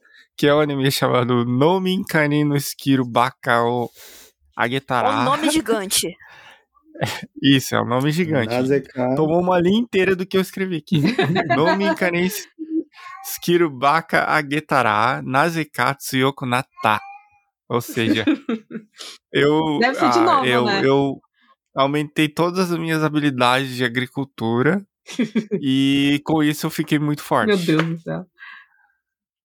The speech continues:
Speaker 1: Que é a história de um, de um camponês que gosta muito do, da, ele cuida de um sítio sozinho, porque ele gosta muito de, de cultivo, criação de,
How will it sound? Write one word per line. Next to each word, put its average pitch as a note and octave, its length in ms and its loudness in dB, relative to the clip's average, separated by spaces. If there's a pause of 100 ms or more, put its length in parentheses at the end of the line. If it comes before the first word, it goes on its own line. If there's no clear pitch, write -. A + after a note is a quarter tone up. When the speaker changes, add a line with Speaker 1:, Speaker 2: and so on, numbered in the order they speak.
(540)
Speaker 1:
Que A#2+ 140 2
é A#2 140 4
a A2+ 100 4
história A#2+ 400 2
de A#2 140 -4
um, A#2+ 340 0
de A#2+ 60 -4
um A#2+ 340 -2
camponês C3+ 760 0
que C3 140 -4
gosta A#2+ 380 0
muito A#2+ 380 -4
do, G2 360 0
da, G2 160 -4 (640)
ele G#2 300 2
cuida A#2+ 340 2
de A#2+ 80 -4
um A#2+ 80 -2
sítio C3+ 360 0
sozinho, D3 680 0 (180)
porque C3+ 220 -2
ele B2+ 80 0
gosta C3 300 0
muito C#3 420 0
de, G#2 540 -2
de A2+ 100 -8
cultivo, A#2 1000 0 (1000)
criação A2+ 1000 0
de, A2 180 -6